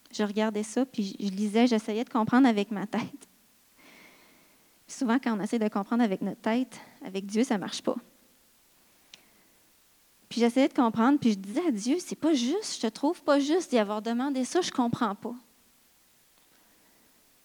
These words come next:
Mais c'est juste dernièrement que j'ai réalisé que Isaac avait pris la place de Dieu dans le cœur d'Abraham. C'est pour ça qu'il a demandé.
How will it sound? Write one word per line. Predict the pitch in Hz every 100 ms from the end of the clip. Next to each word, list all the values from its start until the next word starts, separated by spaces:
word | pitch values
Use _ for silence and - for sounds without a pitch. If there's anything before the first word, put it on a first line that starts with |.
| _ _ _ _ _ _ _ _ _ _ _ _ _
Mais | 233
c'est | 240 254
juste | 302 403
dernièrement | 254 247 214 226 269
que | 302
j'ai | 247
réalisé | 226 208 226 220 208 262 311
que | 220 202 - - _ _ _
Isaac | 226 240 269 349
avait | 254 220
pris | 220 285
la | 254 226
place | 240 240 220
de | 220
Dieu | 202 247
dans | 233
le | 202
cœur | 220 208
d'Abraham. | 208 202 208 214 214 220 247 - _ _ _ _ _ _ _ _ _ _ _ _ _ _ _ -
C'est | -
pour | 226 214
ça | -
qu'il | 269 240
a | 196
demandé. | 190 185 185